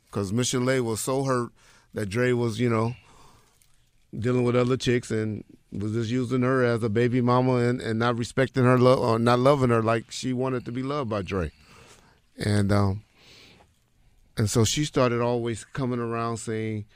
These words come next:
"All these men's always living with us." Y'all gotta remember, uh, Bruce. Y'all remember Bruce, who we met in a strip club?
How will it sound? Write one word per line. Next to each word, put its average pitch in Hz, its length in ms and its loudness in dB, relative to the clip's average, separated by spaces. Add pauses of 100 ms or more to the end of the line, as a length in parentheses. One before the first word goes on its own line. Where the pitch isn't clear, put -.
(680)
"All 123 220 0
these 127 200 0
men's 123 360 0
always 117 360 -2
living 120 240 0
with 107 140 0
us." 87 320 -6 (480)
Y'all 110 140 -2
gotta 120 160 2
remember, 113 560 2
uh, 98 240 -4 (240)
Bruce. 127 480 0
Y'all 107 100 -2
remember 120 220 0
Bruce, 131 380 -4
who 120 120 -6
we 113 140 -2
met 117 240 4
in 113 140 2
a 98 40 -2
strip 131 280 -8
club? 127 320 -6